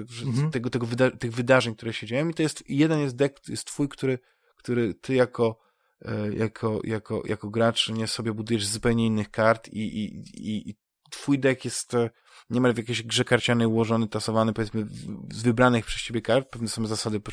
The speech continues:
Speaker 2: budowania talii potrzebne, ale inne deki ze względu na to, jaki jest scenariusz, jaki, e, bo scenariusz, powiedzmy, w tej pierwszej, e, w pierwszej, jak w, w edycji tej, tej, tej podstawowej, tak, jest, jest jedna kampania s-, składająca się z trzech scenariuszy.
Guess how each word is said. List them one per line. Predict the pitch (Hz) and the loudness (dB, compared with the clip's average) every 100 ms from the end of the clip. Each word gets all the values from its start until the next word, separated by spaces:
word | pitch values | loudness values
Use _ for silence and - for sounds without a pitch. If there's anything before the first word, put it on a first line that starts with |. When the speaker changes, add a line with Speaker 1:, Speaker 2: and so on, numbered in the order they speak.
| - | -10
Speaker 2:
budowania | 110 110 110 101 | -4 -2 0 0
talii | 104 107 | -2 -2
potrzebne, | - 104 98 120 170 _ _ _ _ _ | -4 -4 -2 -2 -6 _ _ _ _ _
ale | - 139 147 - _ _ _ _ _ _ - - - | 2 6 6 4 _ _ _ _ _ _ -20 -6 0
inne | 175 160 | 4 4
deki | 165 165 165 | 4 2 -2
ze | 143 | -4
względu | 131 147 139 | -4 -4 -2
na | 131 | 0
to, | 131 | 0
jaki | 123 127 | 4 4
jest | 117 | 4
scenariusz, | - 117 110 113 110 113 113 - - - | 2 0 2 2 2 -2 -6 -8 -12 -8
jaki, | 110 107 - - 113 | -6 -6 -10 -2 0
e, | 110 107 110 - - | 2 0 -4 -12 -8
bo | 113 | -4
scenariusz, | 117 - 123 117 | -4 0 -2 -2
powiedzmy, | - 120 120 | -4 -4 -6
w | 107 107 98 | -6 -6 -4
tej | 117 | -6
pierwszej, | 104 123 113 117 110 - - _ - - | -2 -2 0 -2 -4 -6 -20 _ -20 -8
e, | 104 104 101 | -2 0 0
w | |
pierwszej, | - 143 131 110 | 2 2 2 0
jak | 123 | -2
w, | 113 117 - - | -2 -12 -6 0
w | |
edycji | 123 131 - | 2 2 -2
tej, | 110 - 104 113 | -2 0 2 2
tej, | 104 107 - | 0 -4 -6
tej | - 95 | -8 -6
podstawowej, | 117 - 113 139 143 | -6 -2 2 2 2
tak, | 131 120 | 0 0
jest, | 113 - | -2 -4
jest | - 107 | -6 -2
jedna | 131 143 | 0 0
kampania | - 117 143 139 | 0 2 2 2
s-, | - - - - | -2 -12 -14 -12
składająca | - 127 123 - | -4 -2 -2 -4
się | 123 | -2
z | |
trzech | - 123 | -2 -4
scenariuszy. | - 120 110 85 - | -4 -4 -2 -4 -8